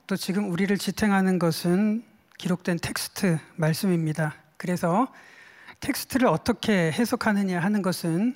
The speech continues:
우리 현실의 의미를 좌우하기 때문에 아주 중요하다고 믿습니다.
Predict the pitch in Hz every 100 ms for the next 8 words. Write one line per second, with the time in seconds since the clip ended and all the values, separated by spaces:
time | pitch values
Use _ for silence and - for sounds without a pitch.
0 | - 165 170 214 208 - 190 180 233 -
1 | _ _ 208 196 202 190 190 185 180 165
2 | 180 175 170 - 175 165 156 160 233 -
3 | - - - - 151 196 165 180 185 190
4 | 175 156 160 190 175 170 175 165 202 180
5 | 165 156